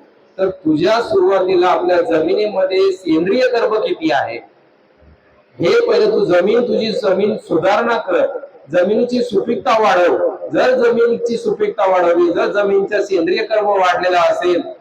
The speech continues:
तर तू दिलेली खतं पिकांना लागू होतील, नाही तर ती पिकं, खतं जी आहे ती तशीच जमिनीमध्ये पडून राहतील आणि तुझ्या टाकलेल्या खतांचा काहीही एक उपयोग होणार नाही."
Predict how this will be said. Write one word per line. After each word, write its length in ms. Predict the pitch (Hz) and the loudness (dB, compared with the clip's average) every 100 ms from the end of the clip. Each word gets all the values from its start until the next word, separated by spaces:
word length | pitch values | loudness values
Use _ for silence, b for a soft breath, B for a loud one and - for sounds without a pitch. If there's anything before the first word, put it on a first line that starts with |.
| - - | -20 -6
तर 140 | 220 | -4
तू 240 | 214 240 226 | -2 -2 0
दिलेली 400 | 185 208 220 233 233 | 0 0 0 0 0
खतं 520 | - - - - - - - - | -2 0 2 0 0 -4 -12 -8
पिकांना 480 | 190 - 196 190 190 | -6 -2 0 0 2
लागू 560 | 180 151 151 180 156 131 | 2 0 2 2 2 0
होतील, 300 | - - - - - _ _ | -2 -4 -8 -16 -20 _ _
नाही 420 | 151 170 196 233 | -4 -2 0 0
तर 100 | 233 | 0
ती 160 | - 220 - | -2 -4 -6
पिकं, 420 | - 220 220 214 - | -6 -2 0 0 0
खतं 320 | 180 220 214 | 0 0 0
जी 140 | 214 | 2
आहे 340 | 190 170 185 185 | 2 2 2 0
ती 140 | - | -2
तशीच 460 | 190 190 165 - 175 | -4 -2 -2 -4 -2
जमिनीमध्ये 760 | 196 190 196 190 185 196 180 | 0 2 2 2 2 2 2
पडून 340 | 165 175 190 | 0 2 2
राहतील 360 | 175 - 156 - - - _ _ | 0 0 -2 -6 -8 -18 _ _
आणि 280 | 151 170 196 | -4 0 0
तुझ्या 320 | 196 160 170 | 0 0 2
टाकलेल्या 500 | 208 196 165 170 175 | 2 0 -2 0 2
खतांचा 500 | 175 156 - 165 165 | 0 -2 -2 -2 -2
काहीही 560 | 180 - 143 170 202 392 | -4 -2 -2 -2 0 0
एक 120 | - | 2
उपयोग 340 | 165 165 170 131 | 0 0 0 0
होणार 380 | 131 139 139 | 0 0 -2
नाही." 160 | 135 180 | -4 -8